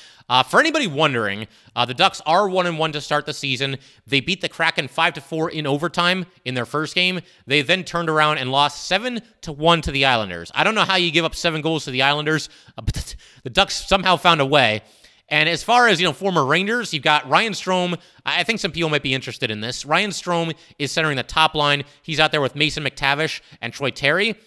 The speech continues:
And Frank Vatrano has been on the second line, uh, actually playing the left wing, which he can do. Uh, it's easy to forget that 'cause he was only ever on the right wing for the Rangers.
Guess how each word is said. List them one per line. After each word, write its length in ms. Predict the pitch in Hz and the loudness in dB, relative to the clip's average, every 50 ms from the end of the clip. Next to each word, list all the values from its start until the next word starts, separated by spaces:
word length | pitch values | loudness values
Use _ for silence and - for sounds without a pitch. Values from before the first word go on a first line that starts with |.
| _ - | _ -16
And 100 | - 123 | -12 -2
Frank 180 | - 202 233 202 | -2 -2 -2 -2
Vatrano 480 | 208 - - 190 180 170 170 170 170 - - _ - | -6 -8 -4 -2 0 0 2 0 0 -2 -6 _ -6
has 120 | - 147 123 | -6 -6 -2
been 200 | 117 156 156 156 | 0 0 0 2
on 120 | 139 135 | 0 -2
the 100 | 135 127 | -4 -6
second 360 | 113 - - 190 - - 131 | -6 -2 -2 -2 0 0 -2
line, 300 | 120 110 107 104 107 110 107 _ - - - - | -2 -2 -2 -2 -2 -4 -6 _ -14 -16 -4 -4
uh, 80 | 123 - | -2 0
actually 320 | 170 208 214 - 269 262 | 0 0 -2 -2 -6 -6
playing 220 | - - 240 220 | -4 -4 -2 0
the 80 | 185 147 | 0 2
left 300 | 131 160 175 - - - | 4 4 2 2 0 -6
wing, 300 | 107 95 87 82 82 - _ - | -8 -8 -8 -10 -16 -20 _ -8
which 160 | 127 123 - | -8 -6 -4
he 100 | - 107 | -4 -2
can 160 | - - 160 | -2 -2 -4
do. 400 | 131 151 165 131 107 98 98 95 _ _ - - _ - - | 0 2 2 2 2 -2 -6 -8 _ _ -20 -20 _ -8 -4
Uh, 60 | 123 | -4
it's 100 | 131 - | -2 0
easy 200 | 190 160 139 151 | -2 -2 0 0
to 60 | 131 | -2
forget 340 | - - 139 120 180 175 - | -2 -2 -2 0 0 0 0
that 140 | 131 113 - | -2 -4 -4
'cause 140 | - 123 - | -6 -10 -10
he 80 | 139 | -6
was 140 | 147 135 123 | -4 -2 -2
only 200 | 143 139 135 131 | -2 -2 0 -2
ever 160 | 135 120 127 | 0 0 0
on 80 | 123 117 | -2 -2
the 80 | 110 | -2
right 220 | 101 120 143 151 127 | 0 0 0 0 -2
wing 220 | 139 139 135 131 | -6 -6 -6 -6
for 180 | 127 _ - 139 | -10 _ -12 -12
the 80 | 101 | -10
Rangers. 480 | 92 110 127 139 143 151 165 156 - - | -6 -4 -4 -4 -4 -4 -6 -6 -8 -12